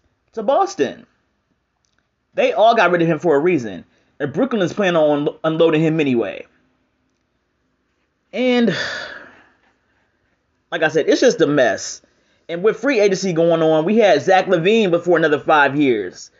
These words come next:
They decided to pay, the Bulls decided to pay him the maximum contract, which I'm not upset about.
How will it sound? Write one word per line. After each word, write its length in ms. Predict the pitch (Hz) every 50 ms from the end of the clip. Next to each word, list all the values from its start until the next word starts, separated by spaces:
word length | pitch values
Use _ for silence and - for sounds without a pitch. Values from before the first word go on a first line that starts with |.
| _ _ - _ _
They 100 | - 165
decided 420 | 185 180 202 220 185 180 170 - -
to 80 | -
pay, 300 | - 190 185 175 - - -
the 100 | - -
Bulls 280 | 139 143 190 196 214 214
decided 300 | 185 170 202 190 175 165
to 100 | 156 -
pay 160 | 202 190 180
him 340 | 185 185 175 170 180 175 - - _ _ _ _
the 180 | - 131 170 170
maximum 800 | 180 185 190 196 208 220 220 220 - - 175 160 156 147 143 139
contract, 720 | 151 151 135 120 113 - 131 104 85 69 50 - _ - _ _ _ _ _ _ _ _ _
which 220 | - 254 349 -
I'm 160 | 233 202 196 175
not 120 | 160 151
upset 280 | 147 143 - 175 143 131
about. 380 | 120 95 87 69 67 - -